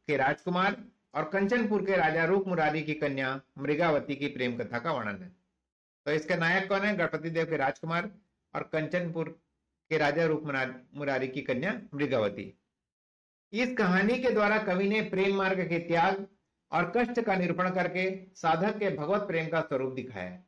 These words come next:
जैसे मैं आपको बता चुका हूं कि सूफियों के द्वारा यह माना जाता है कि लौकिक प्रेम के माध्यम से अलौकिक प्रेम को प्राप्त किया जा सकता है।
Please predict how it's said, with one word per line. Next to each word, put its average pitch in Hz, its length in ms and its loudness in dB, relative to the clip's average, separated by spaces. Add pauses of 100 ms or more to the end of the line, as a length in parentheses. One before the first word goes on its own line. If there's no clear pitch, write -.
जैसे 165 240 0
मैं 208 100 2
आपको 208 160 0
बता 202 220 2
चुका 208 300 0
हूं 208 80 2
कि 202 120 2
सूफियों 190 320 0
के 190 100 0
द्वारा 185 220 2
यह 180 180 2
माना 170 160 -2
जाता 170 240 0
है 208 120 0 (600)
कि 170 100 0
लौकिक 180 460 0
प्रेम 170 200 0
के 170 120 -2
माध्यम 147 320 -2
से 165 180 0
अलौकिक 147 480 -2
प्रेम 131 240 -2
को 135 120 -2
प्राप्त 120 360 -2
किया 120 180 -2
जा 104 120 -2
सकता 104 300 -10
है। - 160 -20